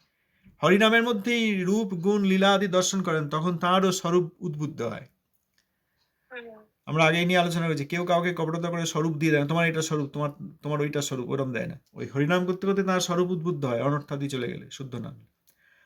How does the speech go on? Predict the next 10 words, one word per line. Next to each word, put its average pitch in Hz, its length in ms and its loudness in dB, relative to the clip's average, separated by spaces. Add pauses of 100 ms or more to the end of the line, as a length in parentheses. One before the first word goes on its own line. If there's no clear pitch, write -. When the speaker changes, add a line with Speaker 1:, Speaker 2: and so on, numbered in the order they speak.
(260)
Speaker 1:
তখন 226 420 4
তিনি 226 380 2
গুরুদেবকে 180 800 0 (340)
রাধারানীর 180 560 2
প্রিয় 170 300 -2 (520)
সখী 165 340 -4
বা 156 140 4
মঞ্জরি 147 380 0
রূপে 135 200 -2
দেখেন। 110 280 -10